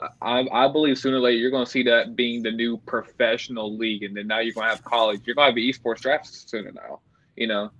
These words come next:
that's what you're gonna have. You know, you're, you're literally about to bring out a whole esports,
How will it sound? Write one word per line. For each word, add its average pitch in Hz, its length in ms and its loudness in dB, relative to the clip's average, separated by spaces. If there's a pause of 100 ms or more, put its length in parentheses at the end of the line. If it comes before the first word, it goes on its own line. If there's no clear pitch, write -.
(240)
that's 123 160 4
what 135 140 0
you're 127 80 -2
gonna 110 200 -2
have. 110 300 -6 (380)
You 123 100 0
know, 117 120 4
you're, 117 200 4
you're 127 220 2
literally 135 260 4
about 120 240 4
to 120 100 2
bring 120 280 -2
out 101 200 2
a 101 80 -2
whole 123 280 0
esports, 113 680 -4